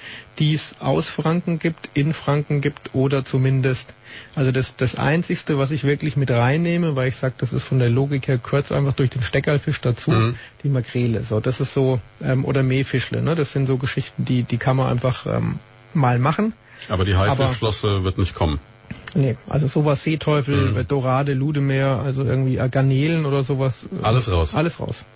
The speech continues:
Speaker 1: Flusskrebse war ein Thema, ist ein Thema, gibt's aber, ähm, leider fast keine mehr in der Region. Und, ähm, wenn, sind sie saisonal sehr, sehr schwierig zu bekommen. Das muss man auch ganz klar
Speaker 2: Das heißt,
Speaker 1: sagen.
Speaker 2: du hast es dir also, du hast dich quasi selber beschränkt, es dir dadurch ungleich schwerer gemacht, aber
Speaker 1: Genau.
Speaker 2: damit auch ein Alleinstellungsmerkmal erreicht.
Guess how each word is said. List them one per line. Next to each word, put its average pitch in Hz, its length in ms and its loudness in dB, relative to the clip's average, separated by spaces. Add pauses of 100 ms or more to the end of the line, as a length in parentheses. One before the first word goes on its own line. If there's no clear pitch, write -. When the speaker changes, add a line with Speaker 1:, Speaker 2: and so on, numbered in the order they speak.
(480)
Speaker 1:
Flusskrebse 170 640 0
war 151 160 2
ein 160 100 0
Thema, 160 400 0
ist - 220 -2
ein 160 100 2
Thema, 151 420 2
gibt's - 340 -6
aber, 131 460 2 (600)
ähm, 131 460 0 (180)
leider 147 680 2 (200)
fast - 380 -2
keine 147 320 2
mehr 170 200 0
in 175 80 0
der 165 120 0
Region. 175 420 0 (420)
Und, 135 280 2 (100)
ähm, 131 240 2
wenn, 139 200 2
sind 147 200 0
sie 135 280 0
saisonal 135 500 0
sehr, 131 180 2
sehr 127 140 0
schwierig 123 420 0
zu - 120 -4
bekommen. - 340 -4
Das - 100 -2
muss 123 140 2
man 139 140 0
auch 117 100 0
ganz - 200 -2
klar 143 120 0
Speaker 2:
Das 135 100 2
heißt, 104 180 4
Speaker 1:
sagen. 127 40 2
Speaker 2:
du 117 60 4
hast 117 140 0
es 107 80 -4
dir 120 120 0
also, 107 160 0
du 113 260 -2
hast 123 180 -2
dich 110 100 -2
quasi 104 220 2
selber 104 320 2
beschränkt, 101 520 0
es - 120 -6
dir 135 100 0
dadurch 113 260 2
ungleich 113 300 0
schwerer 107 460 2
gemacht, 180 360 -2
aber 117 140 2
Speaker 1:
Genau. 110 100 2
Speaker 2:
damit 117 160 0
auch 110 100 -2
ein 117 60 2
Alleinstellungsmerkmal 85 840 0
erreicht. - 340 -2